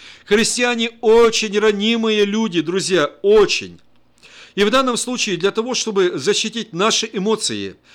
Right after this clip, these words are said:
наши эмоции, Писание связывает броню с праведностью. Праведность — это не пища и питьё,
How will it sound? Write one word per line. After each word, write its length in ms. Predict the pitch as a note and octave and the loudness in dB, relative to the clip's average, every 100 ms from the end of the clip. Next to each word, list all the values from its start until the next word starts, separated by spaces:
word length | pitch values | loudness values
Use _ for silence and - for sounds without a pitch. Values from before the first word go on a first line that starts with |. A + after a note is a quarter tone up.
| _ | _
наши 340 | D3+ G#3 - G3 | -2 0 0 -2
эмоции, 640 | F3 F3 - A2 G2+ F#2+ _ - _ _ | -2 -2 -4 -6 -8 -10 _ -20 _ _
Писание 500 | F#3+ - A#3 A3+ A3 | -4 -2 -2 -2 -4
связывает 640 | - F#3+ G3+ F3+ D#3+ D3+ | -6 -2 0 0 0 -2
броню 460 | B2 E3 F#3+ G#3+ A3+ | 0 0 2 0 -4
с 280 | - - G3 | -4 -2 -2
праведностью. 840 | - F#3 F#3 E3 C3+ A#2+ - G2 - _ _ - - _ | -4 -2 0 0 -2 -6 -10 -14 -16 _ _ -20 -20 _
Праведность — 640 | F3+ A3+ G#3 D3+ C3+ - | 2 2 2 -2 -4 -2
это 300 | A3 G3 G#3 - | -2 0 -2 -2
не 180 | F3 | -6
пища 360 | G3 A#3+ - - | -4 -2 0 -2
и 160 | A3+ F#3+ | -4 -6
питьё, 600 | G#3+ G3+ G3 C4 A#2 | -6 -4 -2 -2 -4